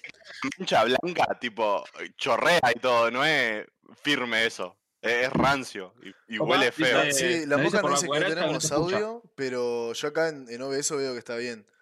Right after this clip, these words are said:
Speaker 3: Moca, no sé, andá a revisar tu, tu computadora porque
Speaker 1: Sí, acá me, tengo confirmación de que se escucha bien, ¿eh? Tengo a mi, a mi checa acá al lado.
Speaker 3: <laughs> A mi checa.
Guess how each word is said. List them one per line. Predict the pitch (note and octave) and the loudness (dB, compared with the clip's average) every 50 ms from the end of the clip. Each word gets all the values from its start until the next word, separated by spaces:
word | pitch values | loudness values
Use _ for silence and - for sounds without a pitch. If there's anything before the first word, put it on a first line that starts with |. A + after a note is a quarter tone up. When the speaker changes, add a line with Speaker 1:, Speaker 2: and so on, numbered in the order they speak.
| _ - - _ _ | _ -20 -20 _ _
Speaker 3:
Moca, | _ A#2+ C3 D3 D3+ E3 E3 E3+ F3 E3+ C#3 A2 | _ -8 -8 -2 4 6 6 6 6 2 -4 -10
no | A#2+ A#2+ B2 | -14 -12 -10
sé, | A#2 C#3 C3+ B2+ A#2 A2 G#2+ _ _ - | -8 -6 -6 -6 -8 -10 -14 _ _ -20
andá | A2 A#2 B2 B2+ | -12 -6 -4 -4
a | B2+ | -2
revisar | B2+ B2 A#2+ A#2+ - C3+ B2 A#2+ | -2 -6 -6 -8 -8 -8 -8 -10
tu, | G#2 A#2+ A2+ A2 A2 A2 | -12 -16 -18 -18 -18 -20
tu | A2 A2 | -20 -20
computadora | G#2+ A2 A2 A2 A2 A2 A2+ A#2+ B2 C3 | -20 -20 -18 -14 -12 -10 -10 -10 -10 -10
porque | C#3 C3+ B2 A2+ G#2+ G#2 G#2+ G#2+ _ _ _ _ _ _ _ _ _ _ _ _ _ _ _ _ | -10 -12 -12 -14 -16 -16 -18 _ _ _ _ _ _ _ _ _ _ _ _ _ _ _ _ _
Speaker 1:
Sí, | - - C#3 C3+ B2+ A#2 A2 A2 | -10 -6 -2 0 0 0 0 0
acá | A2 A2 A2+ C3 C#3+ | 0 0 0 0 0
me, | C#3+ C#3+ C#3 C3 C3 B2+ A#2+ A2+ A2 A2 A2 | 0 0 0 0 2 0 0 0 -2 -4 -4
tengo | G#2+ - C#3 C#3+ | -4 -4 -2 -2
confirmación | C#3 C3 A#2+ C3 A#2+ A2+ A2 A2 - C#3 | -2 -4 -4 -6 -6 -6 -6 -6 -6 -4
de | C3+ B2+ | -4 -4
que | A#2 A2+ | -4 -4
se | - G#2+ | -6 -10
escucha | - A#2 - B2 A2+ | -12 -10 -8 -6 -4
bien, | A2+ A2+ G#2+ G2+ | -4 -4 -4 -4
¿eh? | G#2+ A#2 D3 F3 - _ _ _ - _ | -4 -6 -8 -10 -12 _ _ _ -16 _
Tengo | - A#2+ B2 A#2+ | -8 -4 -2 -2
a | A2 | -2
mi, | A2 A2 G#2 G2+ G2 G2 G2 G2 | 0 -2 -4 -4 -6 -8 -8 -8
a | G2 | -8
mi | G#2 G#2+ | -8 -6
checa | - - A2+ F#2 G2 | -6 -6 -4 -4 -2
acá | G2 G2+ | -2 -2
al | G2 | 0
lado. | G2+ G2+ F#2+ F2 - _ | 0 0 0 -2 -6 _
Speaker 3:
<laughs> | - - | -20 -20
A | A#2+ | -20
mi | A2+ G#2+ | -20 -20
checa. | - B2 - - _ | -18 -20 -20 -20 _